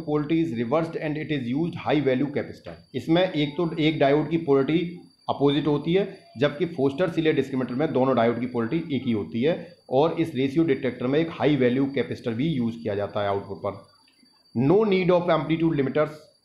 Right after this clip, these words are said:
रेशियो डिटेक्टर में हमें किसी भी एम्पलीट्यूड लिमिटर्स की जरूरत नहीं पड़ती क्योंकि already जो एम्पलीट्यूड हमें मिल रहा है वो हमारा रे-, अ, Foster-Slade का just half है, तो जितना भी एम्पलीट्यूड में change होगा वो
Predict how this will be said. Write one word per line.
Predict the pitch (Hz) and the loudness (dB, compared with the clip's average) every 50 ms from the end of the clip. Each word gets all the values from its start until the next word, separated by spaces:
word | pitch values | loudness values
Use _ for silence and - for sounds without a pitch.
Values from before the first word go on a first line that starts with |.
| - | -4
रेशियो | 117 135 156 151 156 185 | 0 0 0 2 2 2
डिटेक्टर | 175 160 156 156 160 160 - 170 | 2 2 2 0 -2 -2 0 2
में | 160 160 160 | 2 4 4
हमें | 165 170 170 165 165 | 4 2 2 0 -2
किसी | - 143 - - 160 | -4 -4 -2 0 0
भी | 156 175 170 | 2 4 2
एम्पलीट्यूड | 147 139 - 147 151 151 160 151 | 2 2 0 -2 -4 -2 -2 0
लिमिटर्स | 143 139 127 139 139 127 | 0 0 0 0 -2 0
की | 143 | -2
जरूरत | 139 143 131 | -2 -2 -2
नहीं | 143 139 | 0 0
पड़ती | 143 139 127 175 | 0 0 0 -2
क्योंकि | 170 - 185 180 190 202 | -2 -2 0 0 0 0
already | - 147 147 156 165 175 185 202 214 | 2 2 2 4 4 2 2 2 2
जो | 185 196 185 | 2 4 4
एम्पलीट्यूड | 170 165 165 170 170 196 196 175 | 4 2 0 -2 -2 0 2 2
हमें | 170 165 160 | 2 2 2
मिल | 147 139 131 123 | 2 2 2 2
रहा | 123 123 131 | 2 2 2
है | 156 175 180 170 - - _ - | 2 0 -2 -8 -16 -16 _ 0
वो | 147 180 180 | 2 2 2
हमारा | 131 127 127 131 131 143 165 | 2 2 2 2 4 4 2
रे-, | 175 139 135 139 147 151 143 | 2 0 0 -2 -2 -2 0
अ, | 151 139 131 123 - | 0 0 0 0 -2
Foster-Slade | 123 135 135 135 190 190 190 165 143 139 139 | -2 -2 0 0 0 0 0 0 0 2 2
का | 170 170 160 120 | 2 0 0 0
just | 156 147 - - - - | -2 -2 -2 -4 -4 0
half | 120 123 117 - | 0 0 0 -2
है, | 110 101 101 - - _ _ _ _ - | -6 -8 -10 -12 -18 _ _ _ _ -2
तो | 185 | 0
जितना | 170 123 139 123 143 175 180 | 0 2 0 0 2 2 2
भी | 190 220 208 | 4 4 4
एम्पलीट्यूड | 180 175 175 185 190 160 190 196 | 2 2 0 -2 -2 -2 -2 0
में | 175 190 190 180 | 0 0 -2 0
change | - 165 165 170 156 135 | 2 4 4 4 4 4
होगा | 135 143 156 160 | 4 4 4 4
वो | 156 160 | 4 2